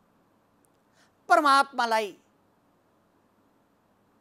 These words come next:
स्मरण गर्नुपर्दछ। हामीले काम जति जे गर्दै जान्छौँ,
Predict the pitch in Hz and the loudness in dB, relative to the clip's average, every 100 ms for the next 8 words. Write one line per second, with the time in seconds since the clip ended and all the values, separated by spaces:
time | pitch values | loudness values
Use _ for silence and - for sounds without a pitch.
0 | _ _ - 285 - 427 480 339 175 156 | _ _ -18 -14 -12 -8 -6 -6 -10 -16
1 | 147 143 - - - _ _ _ _ _ | -20 -20 -20 -20 -20 _ _ _ _ _
2 | _ _ - 302 403 392 - 277 381 403 | _ _ -10 -6 -4 -6 -6 -6 -6 -4
3 | 330 381 403 277 339 370 302 330 302 285 | -6 -4 -6 -6 -6 -2 -2 -2 -4 -6
4 | 262 285 | -8 -16